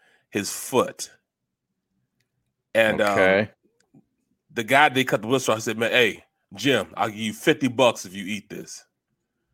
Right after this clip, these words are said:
Speaker 1: Jim put it in his mouth and started chewing it. He eventually
Speaker 2: The
Speaker 1: spit it out.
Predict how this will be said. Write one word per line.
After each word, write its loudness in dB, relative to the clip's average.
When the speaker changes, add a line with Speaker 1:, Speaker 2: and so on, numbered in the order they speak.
Speaker 1:
Jim 2
put 2
it -2
in -2
his -2
mouth 4
and -10
started 0
chewing -4
it. -16
He -4
eventually 2
Speaker 2:
The -2
Speaker 1:
spit 0
it 0
out. 0